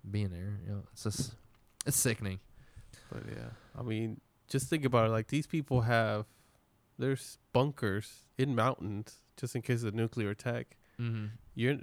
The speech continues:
Speaker 2: we're not the f-, first in the list. They are. They don't care about us.
Speaker 1: Oh yeah, that's
Speaker 2: When it
Speaker 1: well,
Speaker 2: comes to it,
Speaker 1: yeah.
Speaker 2: you're gonna go in there
Speaker 1: Yeah,
Speaker 2: first.
Speaker 1: that's, just look at that. The idea that they only got nuclear bunkers for the government.
Speaker 2: For themse-,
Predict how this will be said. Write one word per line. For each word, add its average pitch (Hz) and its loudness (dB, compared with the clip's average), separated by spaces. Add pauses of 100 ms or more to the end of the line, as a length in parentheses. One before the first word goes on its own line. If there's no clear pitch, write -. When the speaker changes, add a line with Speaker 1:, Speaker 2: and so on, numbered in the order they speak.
(260)
Speaker 2:
we're 131 4
not 113 0
the 107 -4
f-, - -12
first - 0
in 98 2
the 78 -4
list. 90 -4 (420)
They 143 0
are. 90 -4 (500)
They 170 -2
don't 117 -2
care 92 0
about 101 0
us. 110 -4 (440)
Speaker 1:
Oh 139 6
yeah, 113 2 (100)
that's 127 4
Speaker 2:
When 131 8
it - 8
Speaker 1:
well, 104 6
Speaker 2:
comes - 2
to 156 4
it, 151 2
Speaker 1:
yeah. 107 2
Speaker 2:
you're 185 -4
gonna 156 4
go 117 6
in 110 4
there 113 4
Speaker 1:
Yeah, 127 6
Speaker 2:
first. 127 6
Speaker 1:
that's, - -18
just - 6
look 190 8
at 185 6
that. 180 6 (120)
The 127 8
idea 135 8
that 135 4
they 113 4 (220)
only 120 4
got 117 4
nuclear 113 4
bunkers 107 2
for - -4
the 98 -2
government. 95 -2
Speaker 2:
For 139 0
themse-, 139 0